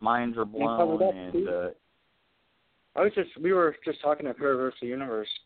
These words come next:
Speaker 2: uh, to a guy
Speaker 1: Yeah.
Speaker 2: who, uh, who, uh, has done work on giants, and he's
Speaker 1: Hmm.
Speaker 2: uh, a, uh, esoteric historian. And, uh,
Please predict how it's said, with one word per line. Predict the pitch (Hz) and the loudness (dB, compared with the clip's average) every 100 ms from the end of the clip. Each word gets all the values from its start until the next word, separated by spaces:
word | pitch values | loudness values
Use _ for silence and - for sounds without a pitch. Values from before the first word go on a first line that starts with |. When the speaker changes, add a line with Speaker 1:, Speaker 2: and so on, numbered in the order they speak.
| - | -6
Speaker 2:
uh, | 110 104 - | -4 -4 -2
to | 117 | 2
a | |
guy | 113 113 | 4 4
Speaker 1:
Yeah. | 123 117 | 4 2
Speaker 2:
who, | 117 107 104 | 0 -4 -6
uh, | 104 95 95 _ _ _ _ _ _ | -8 -10 -14 _ _ _ _ _ _
who, | - 113 110 | 0 2 2
uh, | 107 101 - - - _ _ _ _ _ _ - - - _ _ _ - - | 0 -2 -4 -10 -14 _ _ _ _ _ _ -18 -18 -20 _ _ _ -20 -4
has | 117 110 110 | 0 0 4
done | 127 123 117 120 | 4 2 -6 0
work | 127 120 120 | 2 2 0
on | 117 | 0
giants, | 123 143 127 - - - _ _ _ _ _ _ _ _ _ 151 | 4 4 2 -4 -20 -20 _ _ _ _ _ _ _ _ _ -2
and | 139 143 139 | 0 0 -2
he's | 135 147 127 | -4 -4 -4
Speaker 1:
Hmm. | 143 - | -6 -2
Speaker 2:
uh, | - 110 113 98 _ _ _ _ _ | 0 0 -2 -6 _ _ _ _ _
a, | 139 123 123 | -2 -2 2
uh, | 123 113 131 | 4 6 4
esoteric | - 123 127 113 107 | 2 0 4 2 0
historian. | - - 110 98 90 - _ _ _ _ - - | -8 -2 0 -2 -8 -18 _ _ _ _ -20 -10
And, | 107 104 104 | -4 -4 -2
uh, | 104 101 95 | 0 0 -2